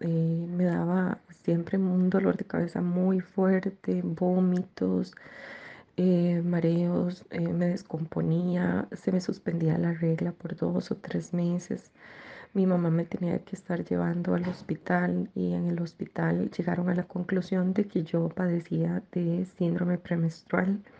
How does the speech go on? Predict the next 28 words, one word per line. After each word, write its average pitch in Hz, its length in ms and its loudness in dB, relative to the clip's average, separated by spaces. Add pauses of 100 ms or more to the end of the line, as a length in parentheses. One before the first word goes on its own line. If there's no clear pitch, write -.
(1300)
Am, 170 680 4 (240)
y 185 120 -2
que 165 320 2
esto, 180 440 0
eh, 165 360 0 (240)
pues 170 220 -2
era 180 140 2
normal. 185 400 4
A 196 60 6
veces 165 340 0
ellos, - 340 -2
mm, 180 280 0 (400)
tenían 165 300 2
que 190 100 -4
recurrir 160 540 2 (100)
a 175 520 2
inyectarme 202 880 2 (160)
para, 170 480 -2 (840)
para 185 200 2
que - 160 -8
me 165 440 0
bajara 165 360 0
la 180 120 0
menstruación, 185 840 2
ya 170 140 2
cuando 180 260 -4
habían 165 300 2
pasado 170 600 0